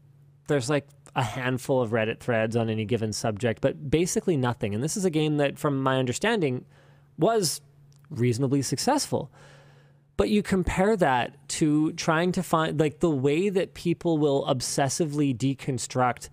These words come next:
a game like, you know, one of my, one of my all-time favorites and, like, my childhood favorite game, Final Fantasy six, the way that people have dug into, you know, every little bug and miscalculation in the combat system and every possible,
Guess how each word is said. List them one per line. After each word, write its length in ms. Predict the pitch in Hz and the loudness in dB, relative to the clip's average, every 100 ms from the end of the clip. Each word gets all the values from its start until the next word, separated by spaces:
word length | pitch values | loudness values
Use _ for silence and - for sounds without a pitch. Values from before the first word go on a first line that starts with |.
| - - - - | -20 -20 -12 -4
a 120 | 131 | -2
game 360 | 135 131 131 | 0 0 2
like, 280 | 127 120 - | 2 0 -2
you 180 | - 135 | -6 -4
know, 100 | 123 | 0
one 140 | 123 | 0
of 120 | 123 113 | -2 0
my, 400 | 123 123 117 113 | 0 0 0 -2
one 160 | 123 | -4
of 60 | 120 | -2
my 240 | 117 110 | -2 -2
all-time 520 | 110 123 120 127 110 104 | 0 0 -2 -2 -6 -4
favorites 560 | 120 107 107 107 - | -4 -4 -4 -6 -6
and, 520 | 117 107 107 - - - | -6 -6 -10 -12 -12 -8
like, 220 | 113 110 | -6 -4
my 120 | 120 | -4
childhood 400 | 107 120 110 110 | -2 -2 -2 -4
favorite 320 | - 117 104 - | -2 -4 -4 -4
game, 280 | 117 107 | -4 -2
Final 200 | 123 117 | -4 -4
Fantasy 400 | 117 120 104 120 | -2 -4 -4 -6
six, 500 | 107 - 131 - - - - - - | -6 -2 -4 -4 -12 -14 -20 -20 -4
the 100 | 135 | 0
way 200 | 127 139 | 2 2
that 160 | 135 - | 2 0
people 300 | 139 135 131 | -2 0 0
have 180 | 123 107 | 0 0
dug 260 | 131 123 | 0 2
into, 440 | 127 127 - 131 113 | 0 -2 -2 -2 0
you 120 | 110 | -2
know, 120 | 113 | -4
every 320 | - 131 135 | -2 0 0
little 220 | 127 120 | 0 0
bug 340 | 113 120 117 113 | 2 2 0 0
and 120 | 117 | -4
miscalculation 840 | 117 - 127 113 123 110 110 - | -4 -4 -4 -2 -2 -2 -2 -4
in 100 | 117 | -4
the 60 | 117 | -4
combat 460 | - 113 117 113 131 | -6 -4 -2 -2 -4
system 520 | 123 - 127 113 110 | -6 -4 -4 -2 -2
and 100 | 110 | -2
every 220 | 113 120 | 0 -2
possible, 720 | - 139 120 131 120 117 110 | -2 -4 -4 -4 0 0 -2